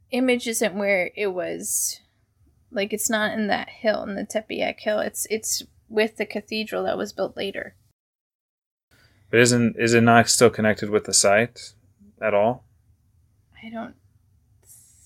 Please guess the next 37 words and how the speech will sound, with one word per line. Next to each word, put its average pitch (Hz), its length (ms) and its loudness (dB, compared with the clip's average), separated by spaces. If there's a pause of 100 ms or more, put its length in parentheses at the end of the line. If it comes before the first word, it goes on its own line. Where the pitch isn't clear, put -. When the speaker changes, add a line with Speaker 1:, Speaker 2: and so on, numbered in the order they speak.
(120)
Speaker 1:
think, 226 240 -8 (880)
we 240 160 -6
have 226 200 0
to 240 60 -16
look 233 180 -12
that - 140 -14
up. - 160 -12 (200)
Speaker 2:
Let's 110 260 2
check 95 260 -4
that 87 180 -6
before 90 280 -10
the 85 100 -8
end - 120 -8
of - 80 -10
this. - 320 -10 (100)
Speaker 1:
Okay. - 160 -20 (1500)
Speaker 2:
Okay, 101 220 0
it's 101 140 -4
here 117 100 2
in 107 60 0
the 101 60 -4
book. - 200 -14 (100)
So 104 520 4 (640)
this, 120 300 4
uh, 101 300 8
s-, - 160 -2 (580)
says 95 340 0
that 95 160 -4
the 98 100 -4
new 104 340 0
shrine, 98 640 -2 (140)
I 95 120 -10
lost 87 320 -10
it. 87 120 -12 (920)
Da, 110 100 -8
da, 104 140 -8
da, 98 120 -12